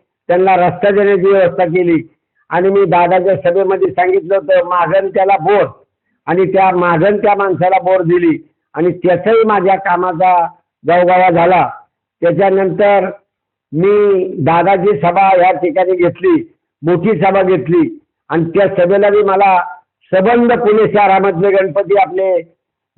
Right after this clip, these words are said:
ज्यांना विजय मिळाला, त्यांचं नाव यादीत आलं,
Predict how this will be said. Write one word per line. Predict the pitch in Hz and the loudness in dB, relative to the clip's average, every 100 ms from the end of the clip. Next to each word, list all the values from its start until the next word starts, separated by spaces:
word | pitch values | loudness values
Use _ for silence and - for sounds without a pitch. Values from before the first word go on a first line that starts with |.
| 127 | -4
ज्यांना | 175 185 196 208 190 - - - _ _ _ _ | -2 0 2 2 2 0 -6 -16 _ _ _ _
विजय | 143 143 151 120 143 160 208 208 | -16 -12 -6 -2 -2 0 0 0
मिळाला, | 196 202 202 196 | 0 0 0 0
त्यांचं | 196 180 156 185 | 0 -2 -2 -2
नाव | 180 214 220 190 | 0 0 0 0
यादीत | 170 185 180 190 | 0 0 0 0
आलं, | 185 185 180 | 0 2 2